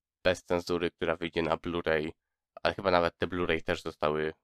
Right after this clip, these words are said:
opóźnione w takim razie. E, no cóż, po czterech odcinkach mamy opóźnienie. No, o, o czym jest to anime? Jest o tym, że w sumie to, hmm, to nie wiem, czy to byłby spoiler, chyba nie, ale w każdym razie chodzi o to, że mamy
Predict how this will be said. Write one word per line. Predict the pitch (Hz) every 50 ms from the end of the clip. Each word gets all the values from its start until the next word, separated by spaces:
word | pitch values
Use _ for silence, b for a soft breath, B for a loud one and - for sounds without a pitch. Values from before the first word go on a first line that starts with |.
| _ -
opóźnione | - - - 87 85 - 78 78 80 80
w | - -
takim | - 78 - 82 80 80
razie. | 80 82 82 82 80 80 - _ _ _ _ _ _ _ _ _ _ _ _ _ - -
E, | 76 87 87 87 87 87 87 87 87 -
no | 76 107 110
cóż, | - - 98 87 - - - _ _ _ _ _ _ _ _ _ _ _ _ _ _ _ _ _ _ _ _ _ _ _ _
po | - 127
czterech | - - - 135 131 120
odcinkach | 123 - 127 120 - 123
mamy | 120 120 120 120 113
opóźnienie. | 113 - 123 113 - 123 117 117 120
No, | 135 113
o, | 120 - -
o | - 143
czym | 143 - 139 131
jest | 123 - -
to | 123 120
anime? | 117 117 120 120 117 113 113 110
Jest | 110 113 110 110 - -
o | - 110 110
tym, | _ - 113 107 107 107 107 107 104 -
że | - 107 101 104 95
w | -
sumie | - 147 139
to, | 127 - 113 110 107 - _ _ _ _ _ -
hmm, | 110 101 95 90 - _ _ _ _ _ _ _ _ _ _ _ _ _ _ _ _ -
to | - 160
nie | - - 170 185
wiem, | 175
czy | - -
to | - 151
byłby | 139 139 127 117
spoiler, | - - - 113 110 104 98 113 135
chyba | - - 120 101
nie, | 95 95 95 92 - -
ale | - 95 104 107 107 101
w | -
każdym | - - 135
razie | 139 135 127 127
chodzi | - 143 135 123 127
o | 110 127
to, | - 131 117
że | - 117
mamy | 113 113 113 113 110 110 110